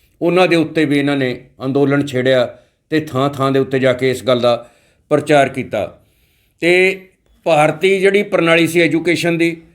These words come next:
ਤੇ ਪੱਛਮੀ ਗਿਆਨ ਪ੍ਰਣਾਲੀਆਂ ਸੀ ਜਿਹੜੀਆਂ, ਉਹਨਾਂ ਨੂੰ ਵੀ ਆਪਸ ਦੇ ਵਿੱਚ ਉਹਨਾਂ ਦਾ ਤਾਲਮੇਲ ਬਿਠਾ ਕੇ, ਕੋਰਿਲੇਟ ਕਰਕੇ ਇਹਨਾਂ ਨੇ ਭਾਰਤੀ ਸਮਾਜ ਨੂੰ ਸਿੱਖਿਅਤ ਕਰਨ ਦੀ ਕੋਸ਼ਿਸ਼ ਕੀਤੀ। ਤਾਂ ਧਰਮ ਦੇ ਅੰਦਰ ਇਹਨਾਂ ਨੇ ਖਾਸ ਕਰਕੇ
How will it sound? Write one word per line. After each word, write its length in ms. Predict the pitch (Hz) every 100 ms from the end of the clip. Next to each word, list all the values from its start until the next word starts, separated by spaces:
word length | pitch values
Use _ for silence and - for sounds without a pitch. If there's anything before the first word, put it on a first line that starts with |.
| _ _ -
ਤੇ 80 | 185
ਪੱਛਮੀ 520 | - 170 - 196 214
ਗਿਆਨ 300 | 175 170 170
ਪ੍ਰਣਾਲੀਆਂ 500 | 156 151 143 143 139
ਸੀ 140 | 131 131
ਜਿਹੜੀਆਂ, 300 | 127 123 92 - _
ਉਹਨਾਂ 380 | 160 175 190 190
ਨੂੰ 140 | 180
ਵੀ 120 | 170 170
ਆਪਸ 360 | 147 151 147
ਦੇ 120 | 143
ਵਿੱਚ 180 | 151 147
ਉਹਨਾਂ 200 | 151 156
ਦਾ 100 | 156
ਤਾਲਮੇਲ 560 | 151 147 139 143 147 147
ਬਿਠਾ 320 | 131 - 127
ਕੇ, 340 | 123 127 113 - _ _ _ _
ਕੋਰਿਲੇਟ 500 | 160 175 165 156 156 -
ਕਰਕੇ 600 | 147 139 147 135 107 - _ _ _ _
ਇਹਨਾਂ 280 | 151 165 165
ਨੇ 180 | 156 147
ਭਾਰਤੀ 500 | 147 147 151 139 147
ਸਮਾਜ 420 | 143 131 131 131
ਨੂੰ 160 | 139 139
ਸਿੱਖਿਅਤ 480 | - 147 147 147 -
ਕਰਨ 280 | 143 135 131
ਦੀ 240 | 127 - - _ _ _ -
ਕੋਸ਼ਿਸ਼ 360 | 170 160 151
ਕੀਤੀ। 380 | 147 135 117 101 - _ _ _ _
ਤਾਂ 120 | 185 185
ਧਰਮ 360 | 196 165 170
ਦੇ 160 | 185 202
ਅੰਦਰ 200 | 180 196
ਇਹਨਾਂ 200 | 185 190
ਨੇ 80 | 185
ਖਾਸ 340 | - 156 156
ਕਰਕੇ 380 | 170 156 160